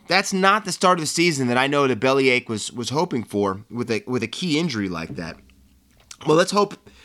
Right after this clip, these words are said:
that Harry heals up quick, and, and, and best case scenario, we see him in week three and he's,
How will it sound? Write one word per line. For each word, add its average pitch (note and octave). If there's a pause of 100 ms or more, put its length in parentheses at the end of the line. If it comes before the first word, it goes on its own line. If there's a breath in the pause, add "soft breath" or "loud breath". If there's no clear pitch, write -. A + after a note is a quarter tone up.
(120)
that C3
Harry D#3+
heals D3+
up D3+
quick, D#3
and, A#2+
and, A#2
and A#2 (480 soft breath)
best D#3
case D3
scenario, D3
we C3+
see C#3
him C3+
in A#2+
week C3
three C3+
and A#2
he's, A#2+